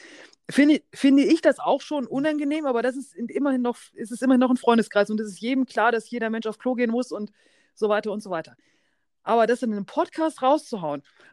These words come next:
und dann aber auch noch bis zu einem gewissen Maße eine Person des öffentlichen Lebens zu sein.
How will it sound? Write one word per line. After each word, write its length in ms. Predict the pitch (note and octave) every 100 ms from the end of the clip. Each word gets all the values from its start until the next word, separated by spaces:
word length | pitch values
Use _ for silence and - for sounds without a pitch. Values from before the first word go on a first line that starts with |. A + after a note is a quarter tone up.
| _ _
und 320 | G3+ D4 G4
dann 140 | D4+ B3+
aber 280 | C4 C4+
auch 140 | F#3+ C4
noch 260 | C4 C4 - _ _ _ _ _ _ _ _ _ _ _ _ _
bis 220 | F#3 B3
zu 60 | B3+
einem 100 | G#3+
gewissen 320 | G#3+ F4+ D#4+
Maße 280 | C#4 D#4 C#4+
eine 120 | A#3+
Person 440 | A3 G3+ G#3+ E4
des 120 | D4+ F#3+
öffentlichen 420 | B3+ C4 B3 A#3+
Lebens 260 | G#3 F#3+
zu 140 | - C#3+
sein. 300 | B2+ A#2+